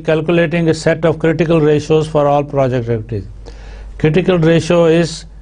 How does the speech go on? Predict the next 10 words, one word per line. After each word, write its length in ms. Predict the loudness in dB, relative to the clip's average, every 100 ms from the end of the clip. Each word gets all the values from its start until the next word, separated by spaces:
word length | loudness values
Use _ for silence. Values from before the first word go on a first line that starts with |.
| -20 -20 -20 -6
actual 380 | 0 0 0 -2
progress 540 | 2 0 2 0 -2 2
divided 320 | 2 2 2
by 80 | 0
schedule 440 | 0 -2 0 0
progress 680 | 2 0 2 0 -2 -4 -6
multiplied 560 | -4 -2 0 2 2 2
by 100 | 2
budgeted 500 | 0 0 -2 -2 0
cost 480 | 2 2 0 -8